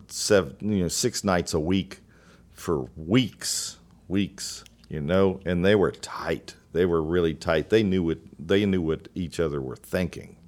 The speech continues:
you know, while they were doing this. They'd done it so much. It was so much muscle mem-, memory involved in it, but they were just talented guys. I mean, just amazing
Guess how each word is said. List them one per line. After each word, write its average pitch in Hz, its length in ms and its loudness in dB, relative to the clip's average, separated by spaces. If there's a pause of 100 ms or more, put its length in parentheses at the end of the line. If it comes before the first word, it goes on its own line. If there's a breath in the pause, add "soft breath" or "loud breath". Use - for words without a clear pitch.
(140)
you 67 120 -12
know, 71 140 -4
while 69 300 -2
they 69 80 -2
were 69 60 -2
doing 69 220 -4
this. 69 160 -8
They'd 71 220 -2
done 85 220 0
it 67 120 -8
so 98 300 2
much. 82 460 -2
It 76 60 -6
was 57 180 -10
so 95 400 0 (340 loud breath)
much 87 300 -2
muscle 98 420 4
mem-, 73 580 -4
memory 80 520 -2
involved 64 680 -4 (420 soft breath)
in 80 160 -4
it, 76 140 -4
but 78 160 -2
they 92 120 6
were 92 100 2
just - 280 -8
talented 80 600 -4
guys. - 600 -6
I - 40 -8
mean, 73 220 -4
just - 340 -10
amazing 82 720 0